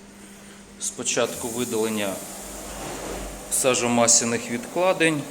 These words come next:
Звісно, буде все чорне вилітати. Від єгерів, камера згорання, клапана. А в кінці сажовий фільтр на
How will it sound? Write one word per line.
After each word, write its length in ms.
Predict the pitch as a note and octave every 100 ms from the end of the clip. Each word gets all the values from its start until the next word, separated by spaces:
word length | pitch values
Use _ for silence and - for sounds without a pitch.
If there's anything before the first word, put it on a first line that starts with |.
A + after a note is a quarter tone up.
| - - - - - - - - - G2+
Звісно, 400 | G#2 G#2 B2+ G#2+
буде 280 | G#2 G#2
все 240 | F#2+ - G#2
чорне 460 | - E3+ E3+ D#3+
вилітати. 680 | C#3 C3+ B2+ - B2 B2 G#2 G2+ - - - - - - - - - - - - - G#2
Від 140 | G#2 G2
єгерів, 680 | G2+ G2+ A#2 D3+ D3+ C#3 C3 - - - - - - - - - - - - -
камера 340 | G#2+ G#2 G2+
згорання, 680 | G2 G2+ A#2 C#3 C#3+ C3+ B2 G#2+ - -
клапана. 600 | F#2 F2+ G2+ A#2 C3 B2+ - - - - - - - - -
А 80 | F#3+
в 140 | -
кінці 460 | D3 C3+ C3+ C#3 C3+
сажовий 480 | - A#2+ A#2 A#2 A2
фільтр 460 | - A2 G2+ G#2 G#2+
на 480 | G#2 G#2 G#2 G2